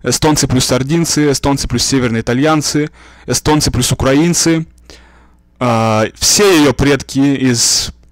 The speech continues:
юга Кировской области и Республики Мариэл.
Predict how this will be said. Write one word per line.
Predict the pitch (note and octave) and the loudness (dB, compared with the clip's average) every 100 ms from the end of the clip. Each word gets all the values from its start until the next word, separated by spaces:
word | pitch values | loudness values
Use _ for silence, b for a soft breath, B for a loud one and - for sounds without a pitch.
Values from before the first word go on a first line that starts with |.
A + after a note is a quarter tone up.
| _ - | _ -8
юга | C3 D#3 D3 | -2 0 0
Кировской | - C3+ C3 - C#3+ | -2 -2 -2 0 0
области | C#3 C3+ - A#2 | 2 -2 -2 -2
и | A#2 | -2
Республики | A#2+ - C#3+ B2+ A#2+ | -2 -4 -4 -4 -2
Мариэл. | A#2 B2+ D#3 F3+ F#3 F3+ | -2 0 2 2 2 -2